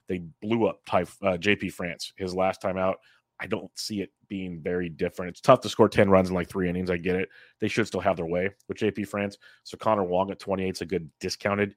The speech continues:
catcher if you need to go there. Um,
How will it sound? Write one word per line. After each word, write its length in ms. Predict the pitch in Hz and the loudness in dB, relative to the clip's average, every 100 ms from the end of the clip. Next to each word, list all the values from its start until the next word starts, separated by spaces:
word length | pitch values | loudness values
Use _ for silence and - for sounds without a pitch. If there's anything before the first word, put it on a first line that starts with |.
| _ _ | _ _
catcher 400 | 110 - 113 107 _ _ _ _ - | -4 -4 -6 -6 _ _ _ _ -4
if 160 | 98 107 | -4 -2
you 60 | |
need 120 | 104 | -4
to 60 | 101 | 0
go 140 | 104 | 0
there. 340 | 101 101 104 101 _ _ _ _ - | 2 2 2 -2 _ _ _ _ -6
Um, 600 | 87 85 80 80 78 | -2 -2 -2 -10 -16